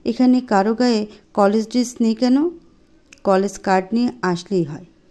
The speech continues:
কলেজ ড্রেস আছে, তবে কেউ সেটা পরে না। এমনকি কলেজে ধরাবাঁধা নিয়ম করে দেয় উনি। But সেমিস্টার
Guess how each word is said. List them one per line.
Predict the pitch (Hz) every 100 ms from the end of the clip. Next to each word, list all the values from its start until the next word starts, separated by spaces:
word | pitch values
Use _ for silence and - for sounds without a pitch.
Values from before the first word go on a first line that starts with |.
| -
কলেজ | 180 185 196
ড্রেস | 240 240 - -
আছে, | 185 185 254
তবে | 254 240 208
কেউ | 196 202
সেটা | 185 196 190
পরে | 208 180 165
না। | 160 165 - _ _ -
এমনকি | 233 247 247
কলেজে | 247 214 196 202 226
ধরাবাঁধা | 214 190 180 185 185 208
নিয়ম | 175 180 185
করে | 180 175 185
দেয় | 170 165
উনি। | 156 151 - _ _ _ _ _ 208
But | 190 185
সেমিস্টার | 196 196 175 180 196 220